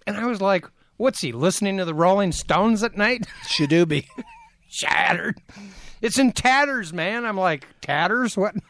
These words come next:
Speaker 1: what, what, what is he talking about?" Um, and, and for him to claim that the current F B I is the worst that's ever been demonstrates such profound ignorance of American history. It's, it's
Speaker 2: And also a, a great sense of, uh, anxiety about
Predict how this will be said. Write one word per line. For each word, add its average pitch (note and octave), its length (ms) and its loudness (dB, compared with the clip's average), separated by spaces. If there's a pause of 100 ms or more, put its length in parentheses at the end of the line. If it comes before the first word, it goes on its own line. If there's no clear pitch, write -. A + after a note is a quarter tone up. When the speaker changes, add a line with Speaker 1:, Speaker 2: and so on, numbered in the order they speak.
(260)
Speaker 1:
what, C4 180 0 (540)
what, - 160 2 (280)
what C#4+ 140 2
is B3 140 -2
he B3 120 -4
talking A3 440 -2
about?" A#2+ 340 -4 (720)
Um, A3 320 2
and, G#3+ 200 -4
and G#3+ 180 -2
for A#3 100 0
him A#3 160 4
to A3+ 80 -2
claim C#4 560 2
that A3 200 0
the F#3 240 0
current A#3+ 320 0
F A3 200 0
B F3 160 -2
I E3 340 2
is C#3 200 -4
the C#3 100 -4
worst E3+ 400 2
that's D3 200 -6
ever D#3 220 0
been C3+ 460 2 (1300)
demonstrates G3+ 640 2
such - 360 -6
profound G3 480 2
ignorance D#3+ 440 0
of C#3 80 -8
American D3 480 -2
history. C#3+ 640 -2
It's, - 360 -8
it's D#3 160 -4
Speaker 2:
And G#3 220 4
also F#3 400 4
a, D#3 180 0
a D3 60 -4
great F#3 400 0
sense D3+ 340 2
of, D3+ 240 0
uh, D3+ 380 4
anxiety D#3 720 2
about C#3+ 400 2